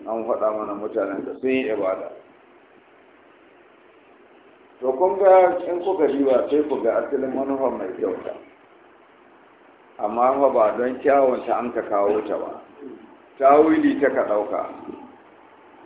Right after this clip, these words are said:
Tawili ta ka ɗauka shi yasa an ka, an, an ka kawo ta. Amma ba wai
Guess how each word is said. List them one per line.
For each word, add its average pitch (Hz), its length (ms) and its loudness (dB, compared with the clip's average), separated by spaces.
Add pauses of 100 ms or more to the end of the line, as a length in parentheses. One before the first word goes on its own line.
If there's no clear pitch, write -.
(560)
Tawili 156 600 6
ta 139 140 2
ka 131 80 0
ɗauka 113 460 -2
shi 127 260 -6
yasa 123 240 -4 (160)
an 110 160 -8
ka, 107 80 -8 (400)
an, 104 160 -6 (140)
an 110 120 -4 (140)
ka - 100 -12
kawo 92 380 -2
ta. - 80 -12 (1500)
Amma 127 360 4
ba 127 260 4
wai 135 340 4